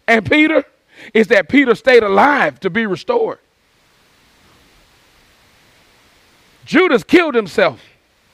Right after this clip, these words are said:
Peter was alive enough to say, "My bad, Jesus." Jesus says, Hey, I got some work for you to do. Come on.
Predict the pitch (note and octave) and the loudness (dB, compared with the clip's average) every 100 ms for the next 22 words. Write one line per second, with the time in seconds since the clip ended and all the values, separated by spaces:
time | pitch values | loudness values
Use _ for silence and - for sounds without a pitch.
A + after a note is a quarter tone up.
0 | _ _ _ _ _ _ _ _ _ _ | _ _ _ _ _ _ _ _ _ _
1 | - D#4+ F#4 D4+ A3+ F#3+ F3+ D4 C#4 A3+ | -2 2 2 0 0 0 2 2 2 -2
2 | A3+ A3+ G#3 - E3+ G#3+ F#3 _ _ _ | -4 -4 -4 -8 0 0 0 _ _ _
3 | _ _ D#3+ D3+ C3 A#2 G#2 A#2+ G#2+ G2+ | _ _ -8 -4 -4 -4 -8 -16 -16 -20
4 | - _ - D3 C3 B2 C3+ C3+ A#2+ A#2 | -20 _ -12 -10 -10 -6 -4 -4 -8 -12
5 | B2 A#2 G#2 F#2 F#2+ C3 A2+ | -14 -14 -18 -18 -18 -16 -16